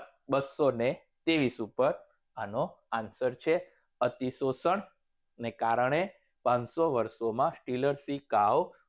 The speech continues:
લુપ્ત થઈ ગઈ છે. ઓકે વિદ્યાર્થી મિત્રો, હવે આપણે આવ્યા છે આઠમો પ્રશ્ન. બોલો, બાવીસમાનો, બે હજાર ને બાવીસનો આઠમો.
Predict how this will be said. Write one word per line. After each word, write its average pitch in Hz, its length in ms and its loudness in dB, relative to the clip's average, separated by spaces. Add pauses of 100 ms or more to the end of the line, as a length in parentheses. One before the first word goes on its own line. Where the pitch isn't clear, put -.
લુપ્ત 131 460 -2 (180)
થઈ 104 200 -2
ગઈ 110 520 0 (300)
છે. 98 560 -6 (920)
ઓકે 175 580 0
વિદ્યાર્થી 160 400 0
મિત્રો, 196 360 2 (240)
હવે 135 200 2
આપણે 131 260 2
આવ્યા 113 280 2
છે 202 440 2 (320)
આઠમો 131 580 -2
પ્રશ્ન. 117 420 -4 (2250)
બોલો, 98 360 -8
બાવીસમાનો, 131 680 -2
બે 127 220 2
હજાર 104 280 -2
ને 147 300 -4 (100)
બાવીસનો 110 680 -6
આઠમો. - 340 -6